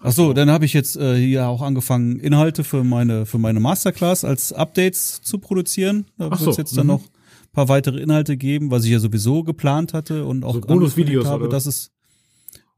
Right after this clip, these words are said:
Speaker 1: Bonusvideos, genau, ne? Die soll es auch in Zukunft immer weitergeben
Speaker 2: Ja.
Speaker 1: und, ähm, da habe ich jetzt mal ein paar Sachen schon mal aufgenommen und den, den, das erste Update jetzt reingefügt und dann wird's weitere dann noch geben.
Speaker 2: Ja, cool.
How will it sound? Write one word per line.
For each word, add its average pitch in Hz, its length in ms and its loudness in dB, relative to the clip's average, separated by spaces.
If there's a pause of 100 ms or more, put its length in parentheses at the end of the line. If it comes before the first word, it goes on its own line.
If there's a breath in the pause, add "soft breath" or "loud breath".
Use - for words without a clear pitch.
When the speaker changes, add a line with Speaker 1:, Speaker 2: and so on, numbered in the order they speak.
(220)
Speaker 1:
Bonusvideos, 135 840 2
genau, 104 400 -2
ne? 131 200 -4
Die 120 280 0
soll 117 280 2
es 139 120 0
auch 131 220 0
in 127 100 0
Zukunft 165 380 -4
immer 139 240 0
weitergeben 156 720 0
Speaker 2:
Ja. 127 80 -2
Speaker 1:
und, 123 300 2
ähm, 113 240 -2 (480 loud breath)
da 120 160 6
habe 113 100 2
ich 113 60 -6
jetzt 117 180 -2
mal 110 160 2
ein - 580 -12
paar 113 140 0
Sachen 113 220 -2
schon 113 160 2
mal 107 120 4
aufgenommen 113 840 2 (340 loud breath)
und 101 580 -8 (520)
den, 110 360 -6
den, 110 240 -6
das 113 160 -2
erste 120 260 0
Update 117 340 0
jetzt - 200 -2
reingefügt 117 680 2
und 110 160 0
dann 110 200 -6
wird's - 240 -2
weitere 101 340 0
dann 107 140 -2
noch 101 140 -4
geben. 107 300 -4 (360 loud breath)
Speaker 2:
Ja, - 60 -14 (300 loud breath)
cool. 127 180 -4